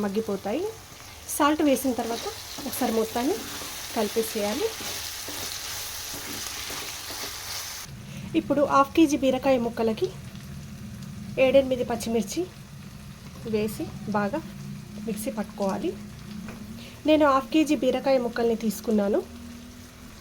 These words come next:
హాఫ్ కేజీ బీరకాయ ముక్కలకి ఏడెనిమిది పచ్చిమిర్చి తీసుకున్నాను. ఇవి చాలా కారంగా ఉన్నాయి కాబట్టి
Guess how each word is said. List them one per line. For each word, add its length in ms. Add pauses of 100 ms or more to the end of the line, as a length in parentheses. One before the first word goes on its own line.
(240)
హాఫ్ 200
కేజీ 280
బీరకాయ 420
ముక్కలకి 420 (720)
ఏడెనిమిది 460
పచ్చిమిర్చి 480
తీసుకున్నాను. 520 (440)
ఇవి 180
చాలా 200 (100)
కారంగా 420
ఉన్నాయి 260
కాబట్టి 380